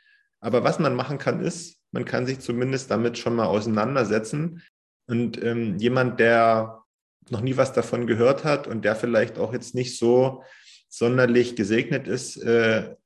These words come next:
mit Mitteln zum Sparen, dem kann man aber zumindest die Möglichkeiten aufzeigen und, äh, sagen, "Okay, pass auf, wenn du wieder in besseren Fahrwassern bist,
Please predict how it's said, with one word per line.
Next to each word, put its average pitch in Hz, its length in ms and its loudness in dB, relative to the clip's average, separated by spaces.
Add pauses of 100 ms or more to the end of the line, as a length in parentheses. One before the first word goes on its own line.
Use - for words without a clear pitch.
(120)
mit 123 420 -2 (100)
Mitteln 131 400 0
zum 113 200 -4
Sparen, 117 840 0 (320)
dem 120 120 0
kann 120 140 0
man 143 140 4
aber 117 220 2
zumindest 131 420 -4
die 117 60 2
Möglichkeiten 120 640 0
aufzeigen 131 840 -2 (260)
und, 123 380 0
äh, 113 220 0
sagen, 113 340 2
"Okay, 127 300 0
pass 117 240 -6
auf, 127 340 -4 (440)
wenn 120 360 0
du 117 180 4
wieder 117 220 2
in 110 120 0
besseren 117 680 -2 (180)
Fahrwassern 117 720 -2
bist, 143 260 -4